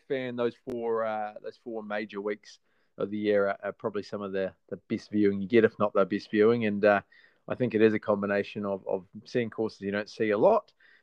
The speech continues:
uh, seeing players struggle, but obviously seeing, uh, that one or two players come through on the last day. So we'll talk about the, um, the major, uh, it, later on in this podcast. But to start with, Vaughan, your week in golf, what's been happening?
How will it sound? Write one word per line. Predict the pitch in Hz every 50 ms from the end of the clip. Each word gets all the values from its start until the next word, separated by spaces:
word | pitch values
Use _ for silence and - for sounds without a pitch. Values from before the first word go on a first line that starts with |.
| _ _ -
uh, | - 101 95
seeing | - - 135 117 110
players | - - 107 101 98 95 -
struggle, | - - - 113 117 120 147 175 180
but | 151 120 101
obviously | 104 104 95 98 90 - - 107
seeing, | 95 - - 107 101 98 98 98 98 98
uh, | 95 95 95 95 92
that | 95 98 101
one | 104 101
or | 98
two | 95 _ 104
players | 95 - - 101 98 95 95 87 - - _ -
come | - 107 101
through | - - - 101
on | 95
the | 95
last | 98 98 95 92 - _
day. | 107 101 92
So | - -
we'll | 113 117
talk | - 170 180 156
about | 165 156 143 135 127 127
the, | 127 120 120 117
um, | 113 107 107 110 _
the | - 110
major, | 107 107 110 110 107 107 107 104 98 - _ _ _ _ _ _ _ _ _ _ -
uh, | 101 95 95 98 -
it, | 113 117 -
later | 110 110 110 107 107 107
on | 104 104
in | 98
this | 95 90 - _ _ _ -
podcast. | 143 151 - - 110 101 98 - _
But | - - -
to | - 131
start | - - - 185 180 180 156 160
with, | 139 107 101
Vaughan, | - 113 113 107 104
your | 110 135 170 170
week | 151 143 165 160 151 -
in | 143 123 110
golf, | 123 139 160 147 110 - _
what's | - - -
been | - - -
happening? | 127 160 165 139 -